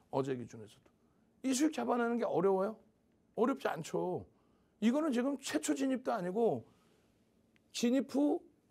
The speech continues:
차익 실현, 재진입 이런 기준에서 수익이란 말이에요. 필 옵틱스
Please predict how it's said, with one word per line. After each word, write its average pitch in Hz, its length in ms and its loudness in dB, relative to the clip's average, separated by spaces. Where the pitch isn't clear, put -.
차익 247 260 2
실현, 247 440 0
재진입 226 640 0
이런 233 520 0
기준에서 160 480 -4
수익이란 131 360 -10
말이에요. - 240 -20
필 330 240 4
옵틱스 294 640 0